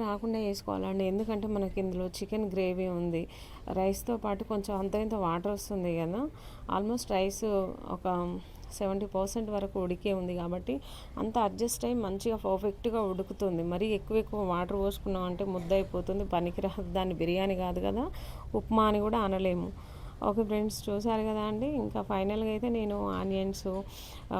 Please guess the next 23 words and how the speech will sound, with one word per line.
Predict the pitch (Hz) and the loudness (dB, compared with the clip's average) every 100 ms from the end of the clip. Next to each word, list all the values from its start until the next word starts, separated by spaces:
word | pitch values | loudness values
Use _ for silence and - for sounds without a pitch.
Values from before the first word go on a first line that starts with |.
| 185 | 0
కొత్తిమీర | 196 196 208 208 196 | -2 0 0 0 2
వేసాను, | 196 196 214 226 311 262 214 | 0 0 -2 0 0 -2 0
పసుపు | 196 - 214 | -2 0 0
వేసాను. | 196 196 196 | 0 0 0
నేను | 214 220 | 0 0
కలర్ | 190 180 202 190 | 0 2 2 0
అస్సలు | - 220 196 | 0 0 2
యూజ్ | 190 202 - | 0 0 0
చేయనండి. | 196 175 165 156 160 190 277 - - - - | -2 0 0 -2 -2 -2 -4 -6 -10 -10 -2
తర్వాత | 220 214 233 226 | 0 2 0 0
దీని | 214 208 | 0 0
మీద | 208 214 | -2 0
ఒక | 202 190 | 0 2
వెయిట్ | 190 220 220 | 2 2 0
పెట్టేస్తే | 202 196 185 185 - 196 285 269 208 | 0 0 -2 -2 -2 0 0 -2 -2
మంచిగా | 190 - 202 175 | -2 0 0 2
దమ్ | 180 190 202 | 0 2 0
అయిపోతుంది | 202 185 185 180 175 | 0 -2 -2 -2 -2
మనకు | 170 175 175 | -2 -2 -2
బిర్యానీ | 175 180 180 170 | -2 -2 -2 0
అనేది. | 170 185 269 - - - - - 190 | 0 0 -2 -4 -12 -12 -14 -6 0
లో | 196 233 247 | 4 4 4
ఫ్లేమ్లో | 226 214 | 2 4